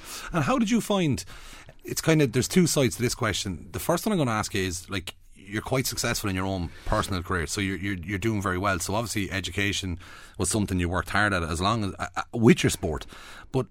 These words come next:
but how did you find, say, a Leaving Cert year, kinda working with your Leaving Cert? Did, did you put the sport to the background for a while, or did you continue going with it? Did you, like,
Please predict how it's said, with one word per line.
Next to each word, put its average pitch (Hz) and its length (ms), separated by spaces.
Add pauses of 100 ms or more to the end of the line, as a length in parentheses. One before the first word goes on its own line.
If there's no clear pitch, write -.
(140)
but 131 80
how 202 160
did 208 140
you 196 60
find, 139 640 (360)
say, 135 240
a - 20
Leaving 120 360
Cert 95 260 (200)
year, 101 360
kinda 95 460 (240)
working 110 320
with 107 60
your 95 100
Leaving 101 200
Cert? 87 220
Did, 104 260
did 110 160
you 113 60
put 139 220 (540)
the 135 60
sport 147 360
to - 60
the 123 80
background 156 480
for 160 100
a 147 60
while, 151 260
or 123 60
did 113 100
you 113 60
continue 127 420
going 120 340
with 98 120
it? 95 80
Did 98 240
you, 98 60
like, 92 100